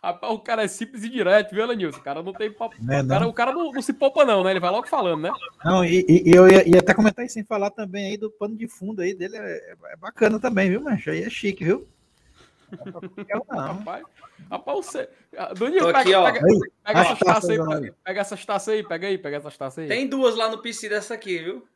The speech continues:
Speaker 3: Tem duas.
Speaker 2: É,
Speaker 1: Boa, rapaz.
Speaker 2: não é brincadeira, não.
Speaker 1: Rapaz, é, rapaz, eu vou colocar depois aqui, a gente vai fazer um debate aqui um pouco mais aberto sobre futebol da região,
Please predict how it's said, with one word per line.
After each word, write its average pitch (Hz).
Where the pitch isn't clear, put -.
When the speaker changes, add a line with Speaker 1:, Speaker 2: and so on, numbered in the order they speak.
Speaker 3:
Tem 190
duas. 165
Speaker 2:
É, 113
Speaker 1:
Boa, -
rapaz. 170
Speaker 2:
não 202
é 202
brincadeira, 175
não. 208
Speaker 1:
Rapaz, 233
é, -
rapaz, 277
eu 233
vou 285
colocar 220
depois 180
aqui, 143
a 160
gente 156
vai 156
fazer 135
um 131
debate 120
aqui -
um 113
pouco 117
mais 113
aberto 113
sobre 113
futebol 107
da 110
região, 117